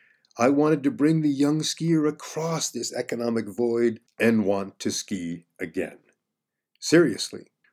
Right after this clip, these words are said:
Blizzard of Oz was the highlight of my strategy. To make you want to ski for the first time, or again. Film Chamonix, Scott, Glenn, and Mike, and create a myth,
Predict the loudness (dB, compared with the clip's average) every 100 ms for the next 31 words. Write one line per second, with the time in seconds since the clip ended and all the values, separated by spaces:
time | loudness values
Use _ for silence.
0 | 6 6 8 6 6 4 2 2 0 0
1 | -8 -4 4 4 4 -2 -8 -6 -4 -4
2 | -2 -2 0 -2 -6 -14 _ _ _ _
3 | _ _ _ _ 0 2 4 2 0 -2
4 | 0 0 0 -2 -2 0 0 -2 -4 -4
5 | -2 -2 -2 -6 -10 -12 -14 _ _ _
6 | _ _ _ -8 0 0 2 0 -2 -6
7 | _ _ _ _ _ _ _ _ 4 6
8 | 6 2 2 4 4 0 -4 -6 -4 -4
9 | -4 -8 -2 0 2 0 -2 -2 -2 -4
10 | -10 -4 2 4 4 4 4 2 -2 -20